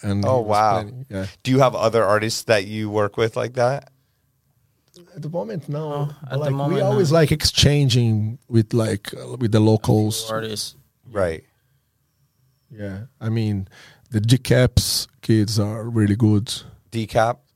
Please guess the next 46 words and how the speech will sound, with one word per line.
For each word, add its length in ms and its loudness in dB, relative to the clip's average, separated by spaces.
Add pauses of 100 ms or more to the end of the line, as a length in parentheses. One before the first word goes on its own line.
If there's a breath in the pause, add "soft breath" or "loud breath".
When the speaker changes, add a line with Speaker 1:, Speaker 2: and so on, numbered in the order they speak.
Speaker 1:
G 160 2
Caps. 600 -6
Speaker 2:
Oh, 300 6
oh, 240 4
G 220 -4
Caps. 140 0
Speaker 1:
G 40 0
Caps, 380 -8
yeah. 360 0 (240)
They, 240 2
they 220 0
drop 280 2
some 200 -4
stuff. 640 -6 (180)
Speaker 2:
Oh, 160 0
okay, 240 -6
I 140 -4
gotta 200 -6
hear, 140 -10
Speaker 1:
Soul 100 -8
Speaker 2:
I 100 -4
don't 80 -4
Speaker 1:
Action, 200 -8
Speaker 2:
know. 60 -8
Speaker 1:
they 80 -10
put 180 -16
out 160 -16
stuff. 480 -14 (260)
Speaker 3:
I'm 240 -10
not 200 -6
sure, 380 -6
but 400 -12 (500)
yeah, 220 -4
they, 320 -6
they 300 -6
doing 420 -20
really 280 -6
great. 360 -10 (400)
Speaker 2:
Nice. 460 -10 (100)
Speaker 1:
Yeah. 180 -8
Speaker 3:
Yeah. 80 -6
Speaker 1:
They're 100 -6
like 260 -8
the, 80 -4 (220)
and 160 2
Vor. 420 0